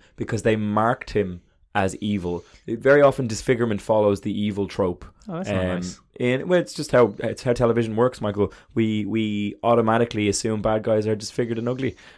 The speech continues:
Speaker 1: Um, and he gets a, a good bit of scarring from a James Bond moment.
Speaker 2: Mm.
Speaker 1: Um, and, uh, it's good to see that transition. He was a very handsome man prior to that.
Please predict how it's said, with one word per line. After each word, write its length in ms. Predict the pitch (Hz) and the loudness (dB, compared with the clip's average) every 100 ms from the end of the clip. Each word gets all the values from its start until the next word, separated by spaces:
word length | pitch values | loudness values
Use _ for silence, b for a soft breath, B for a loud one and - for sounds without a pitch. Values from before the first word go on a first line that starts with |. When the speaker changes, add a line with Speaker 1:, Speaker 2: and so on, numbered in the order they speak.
| B | B
Speaker 1:
Um, 720 | 113 110 107 104 101 98 98 - _ | -2 0 2 2 0 -2 -4 -8 _
and 180 | 107 104 | -4 -2
he 80 | 101 | -2
gets 220 | 113 - | -2 0
a, 80 | 110 | 0
a 60 | 110 | 0
good 220 | 117 110 | -2 0
bit 100 | 110 | 0
of 100 | 104 | 0
scarring 600 | - - 104 104 101 92 | -4 -2 2 2 0 -4
from 160 | - 95 | -8 -8
a 40 | |
James 300 | 87 101 95 | -6 -6 -6
Bond 380 | - 95 95 92 | -4 -4 -4 -6
moment. 360 | 95 90 87 - | -6 -6 -10 -10
Speaker 2:
Mm. 320 | 139 135 104 - | -8 -8 -10 -6
Speaker 1:
Um, 560 | 98 95 90 90 87 - _ _ _ _ _ - - | -2 -2 -2 -4 -8 -10 _ _ _ _ _ -20 -14
and, 300 | 95 85 82 | -8 -8 -6
uh, 40 | 87 | -6
it's 200 | - - | -8 -6
good 160 | 117 | -8
to 60 | - | -6
see 100 | 107 | -6
that 100 | 98 | -6
transition. 360 | 107 98 101 95 | -8 -12 -12 -10
He 60 | |
was 100 | 95 | -10
a 40 | 95 | -8
very 100 | 95 | -10
handsome 400 | 85 104 - 101 | -10 -12 -12 -10
man 300 | 104 110 107 | -8 -8 -8
prior 260 | 98 92 85 | -6 -6 -6
to 100 | 90 | -8
that. 180 | 85 | -8